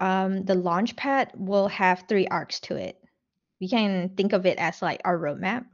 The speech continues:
The first arc's gonna be the curated launch that I mentioned earlier, where we tailored it to the protocols who want to launch on our platform.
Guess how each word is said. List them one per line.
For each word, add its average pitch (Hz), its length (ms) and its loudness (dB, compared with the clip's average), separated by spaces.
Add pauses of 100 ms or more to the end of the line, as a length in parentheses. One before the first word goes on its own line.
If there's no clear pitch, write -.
(120)
The 185 80 -4
first 185 340 -2
arc's 180 320 0
gonna 190 240 2
be 175 340 -2
the 190 100 -2
curated 180 440 0
launch 160 360 -4
that 180 120 2
I 156 60 -4
mentioned 175 400 -4
earlier, 220 420 2 (160)
where 165 220 -4
we 185 320 0
tailored 185 480 2
it 185 280 2
to 190 120 -6
the 180 80 -8
protocols 165 640 -4
who 196 160 -6
want 170 320 -4
to 170 220 -6
launch 170 380 -2
on 226 140 0
our 220 100 -2
platform. 240 560 -4